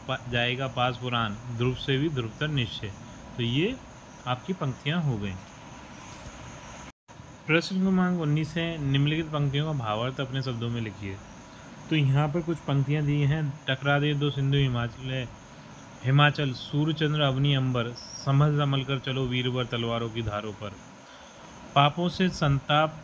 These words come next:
संतप्त धरा का पाप ताप में जलने दो, घुमड़ घुमड़ कर नवमंडल को नित अंगार उगलने दो,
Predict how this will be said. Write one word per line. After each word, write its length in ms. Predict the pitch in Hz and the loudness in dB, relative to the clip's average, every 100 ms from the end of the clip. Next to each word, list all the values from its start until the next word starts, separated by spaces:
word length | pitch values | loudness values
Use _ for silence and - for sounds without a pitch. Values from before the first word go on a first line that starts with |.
| - 147 | -6 -2
संतप्त 640 | 131 143 139 127 - 180 | 0 2 4 2 0 0
धरा 300 | 147 127 127 | 2 4 2
का 220 | 120 127 113 113 - | 2 -2 -4 -6 2
पाप 280 | 135 143 143 | 4 4 2
ताप 340 | - 135 135 - - 143 | 0 0 0 -6 -10 -4
में 260 | 147 151 | 0 2
जलने 320 | 127 123 127 120 | 2 2 2 0
दो, 160 | 120 117 107 | -2 -4 -6
घुमड़ 280 | 113 127 147 | -2 2 2
घुमड़ 280 | 135 131 127 | 2 0 -2
कर 180 | 123 139 | -2 -4
नवमंडल 640 | 127 127 127 123 120 117 113 | 0 0 0 0 0 0 -2
को 200 | 117 107 - - | -6 -8 -10 -4
नित 260 | 127 139 135 | 0 0 0
अंगार 300 | 120 120 120 | 0 2 0
उगलने 360 | 113 110 101 | 0 -2 -2
दो, 200 | 95 92 | -6 -8